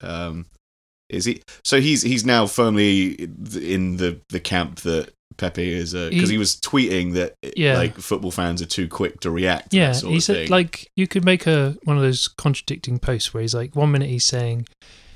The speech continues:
Speaker 2: "Oh, give Maguire a chance," 'cause he's a United fan. "Give Maguire
Speaker 1: Mm.
Speaker 2: a chance. He may have been eighty million, but, you know, give him a chance." And then the next tweet would be like, uh, "If you're having a bad day, well, uh, at least you're not Nicolas Pepe.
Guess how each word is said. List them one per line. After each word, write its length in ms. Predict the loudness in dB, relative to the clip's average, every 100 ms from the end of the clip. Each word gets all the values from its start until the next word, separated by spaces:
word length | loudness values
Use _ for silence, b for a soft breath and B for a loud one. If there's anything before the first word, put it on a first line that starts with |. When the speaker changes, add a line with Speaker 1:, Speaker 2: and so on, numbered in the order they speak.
| b b b 0
Speaker 2:
"Oh, 340 | 2 4 2 0
give 260 | 0 0 2
Maguire 440 | 2 4 4 4
a 40 | 2
chance," 640 | 2 2 0 0 -2 -4 -6
'cause 140 | -10 -6
he's 120 | -4
a 40 |
United 360 | -2 -2 -2 -6
fan. 220 | -6 -4
"Give 140 | 0 2
Maguire 280 | 4 4 4
Speaker 1:
Mm. 40 |
Speaker 2:
a 0 |
chance. 260 | 2 0 2
He 40 |
may 100 | 2
have 80 | 2
been 80 | 2
eighty 140 | 0
million, 380 | 0 0 0 -2 -4
but, 180 | -4 0
you 60 |
know, 80 | 0
give 160 | 2 2
him 60 |
a 20 | 0
chance." 240 | -2 -6 -12 B B B
And 140 | -2 0
then 160 | 2
the 80 | 2
next 260 | 0 -2 -4
tweet 180 | -4
would 100 | -4
be 160 | -2 -2
like, 480 | 0 -2 -4 -6 -4
uh, 360 | -2 -2 -2 -6 -12 _ _
"If 140 | 0 4
you're 120 | 4
having 180 | 4 2
a 40 |
bad 320 | 0 -2 -2
day, 300 | -2 -2 -4 -6 b b
well, 280 | 0 2 0 -6 -2
uh, 240 | 2 2 0 -6 _ -6
at 80 | 0
least 240 | 2 4
you're 120 | 4
not 220 | 4 2 2
Nicolas 300 | 0 0 2
Pepe. 540 | 2 2 0 -6 -8